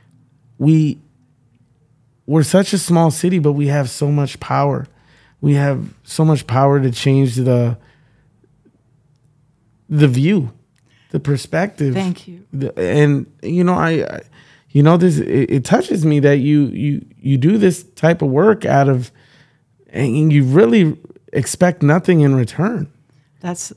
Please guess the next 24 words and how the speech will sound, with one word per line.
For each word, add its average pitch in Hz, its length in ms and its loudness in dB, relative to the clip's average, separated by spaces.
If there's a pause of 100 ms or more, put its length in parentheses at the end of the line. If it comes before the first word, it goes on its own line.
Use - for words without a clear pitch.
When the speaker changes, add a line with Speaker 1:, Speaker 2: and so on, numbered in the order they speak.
(140)
Speaker 2:
that's 170 300 -8
what 180 160 -14
we 175 120 -2
do. 190 240 -8 (120)
<laughs> - 100 -12
Speaker 1:
Yeah. 196 640 2 (380)
Speaker 2:
But 185 200 -4
I 185 200 -6
would 226 240 -8
like 180 260 -8
to 170 160 -10
go 170 180 -10
back 175 380 -12
to 170 120 -12
your 156 140 -10
question 175 480 -14
about 151 280 -8
Speaker 1:
Yeah. 135 240 0 (220)
Speaker 2:
what 175 120 -6
do 170 120 -6
I 160 120 -8
consider 156 500 -10
an 143 200 -10
achievement? 151 840 -12